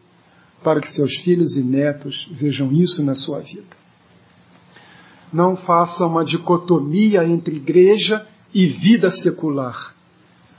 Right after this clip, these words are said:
Viva a sua fé como um cristão autêntico, onde você estiver. O desafio continua. O desafio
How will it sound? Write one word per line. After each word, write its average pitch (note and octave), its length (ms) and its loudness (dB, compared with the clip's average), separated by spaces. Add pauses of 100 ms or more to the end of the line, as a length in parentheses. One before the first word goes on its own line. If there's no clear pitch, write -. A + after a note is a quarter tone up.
(180)
Viva F#3 800 -2 (120)
a C3+ 80 -6
sua C#3+ 320 -2
fé E3+ 400 0
como D3+ 260 -6
um C#3+ 60 -6
cristão C3+ 440 -4
autêntico, E3 720 -4 (400)
onde F#3 280 0
você C#3 320 -4
estiver. - 500 -10 (920)
O D#3 120 0
desafio D3+ 580 0
continua. C#3 640 -4 (880)
O D3+ 60 -2
desafio D3 840 0